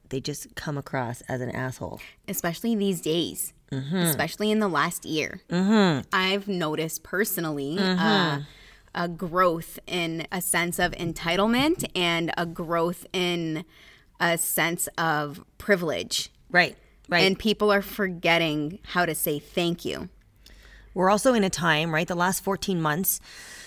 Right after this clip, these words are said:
Speaker 1: is bringing out some nasty sides of people, right? Which is why
Speaker 2: Yeah.
Speaker 1: we felt obligated to make this podcast a priority, because it, it is time that we kind of take ownership on our actions. And I think, w-, like, what you're touching on, Amanda, is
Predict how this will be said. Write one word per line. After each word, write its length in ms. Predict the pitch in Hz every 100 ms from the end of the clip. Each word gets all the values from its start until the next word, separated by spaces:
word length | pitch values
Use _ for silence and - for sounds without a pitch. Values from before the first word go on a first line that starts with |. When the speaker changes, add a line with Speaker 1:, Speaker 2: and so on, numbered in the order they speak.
| - _ -
Speaker 1:
is 120 | 254
bringing 320 | 180 214 240
out 100 | 220
some 160 | 214 196
nasty 300 | 165 185 214
sides 320 | - 147 202
of 80 | 175
people, 280 | 139 127 120
right? 240 | 131 196
Which 160 | 185 190
is 140 | 175
why 480 | 180 185 196 196 185
Speaker 2:
Yeah. 460 | 190 220 175 156 180
Speaker 1:
we 180 | 269
felt 300 | 262 185 147
obligated 600 | 143 143 156 147 139 143 -
to 100 | 160
make 320 | 151 151 151 -
this 260 | 156 151
podcast 500 | - 156 147 151 147
a 60 | 156
priority, 680 | - - 170 147 127 143 196 -
because 680 | 160 175 156 156 147 143 -
it, 220 | 175 - - _ _ -
it 120 | 202
is 180 | 185 170
time 540 | - 185 185 165 170
that 240 | 170 160 160
we 100 | 175
kind 220 | - 170
of 80 | 165
take 240 | 180 170
ownership 400 | 170 196 - 170
on 60 | 147
our 80 | 143
actions. 520 | 151 185 139 131 131
And 140 | 151
I 60 | 151
think, 320 | - 175 170 - - - - -
w-, 280 | 170 170 214
like, 280 | 185 170 -
what 180 | 156 160
you're 120 | 156
touching 340 | - 185 196
on, 120 | 147 143
Amanda, 340 | 139 135 139
is 340 | 151 143 139